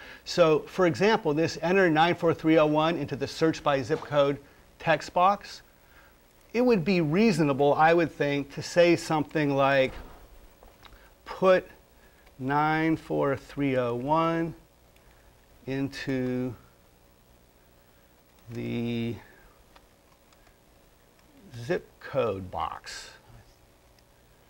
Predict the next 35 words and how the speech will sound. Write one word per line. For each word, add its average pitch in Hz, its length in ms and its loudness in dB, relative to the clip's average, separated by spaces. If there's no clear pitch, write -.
Okay, 143 260 -10
so - 160 -10
let's 180 200 -2
say - 100 -4
that 147 140 -2
we 135 100 -2
did 123 280 -4
that 127 280 -2
instead. 101 540 -12
All - 160 -20
right. - 80 -20
So 117 460 -4
let 127 120 -6
me, 117 260 -12
okay, 151 140 -4
so 160 160 -2
here's 185 320 2
our 151 160 2
script. 175 340 0
I'm 170 140 2
gonna 170 160 0
save 202 380 2
off 160 320 4
this - 180 -2
script, 135 480 -4
and 135 140 -4
let 156 100 -4
me 165 80 -4
call 151 380 2
it, 139 280 -2
um, 110 320 -6
houses 131 540 -8
in 110 160 -12
Palo 110 420 -8
Alto. 147 600 -8